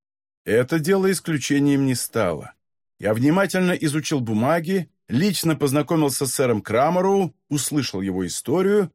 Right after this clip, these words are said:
даже прочёл книгу профессора Гиблинга.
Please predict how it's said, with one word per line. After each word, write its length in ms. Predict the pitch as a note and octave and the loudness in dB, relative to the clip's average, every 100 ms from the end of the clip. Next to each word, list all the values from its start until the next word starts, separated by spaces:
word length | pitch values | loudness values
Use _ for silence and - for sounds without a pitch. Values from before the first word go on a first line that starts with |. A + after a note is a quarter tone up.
| _ | _
даже 400 | - B2+ F#3 F3+ | -2 2 2 2
прочёл 420 | G#3 G3 D3 F#3 G3 | 2 0 0 0 0
книгу 380 | E3+ E3 E3 | 0 2 0
профессора 640 | D#3+ F3+ - B2+ - B2 B2 | -2 -4 -2 -4 -2 -4 -4
Гиблинга. 800 | F#2 F2 D2+ C#2+ - - - | -6 -10 -10 -12 -12 -16 -18